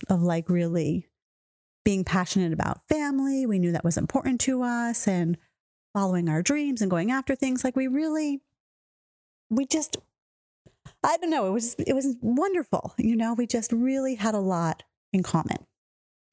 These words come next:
Also, like, a lot of differences too, which kind of opened ourselves up,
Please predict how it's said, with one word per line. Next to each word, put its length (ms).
Also, 380
like, 180
a 60
lot 420
of 180
differences 580
too, 280
which 180
kind 280
of 180
opened 300
ourselves 580
up, 280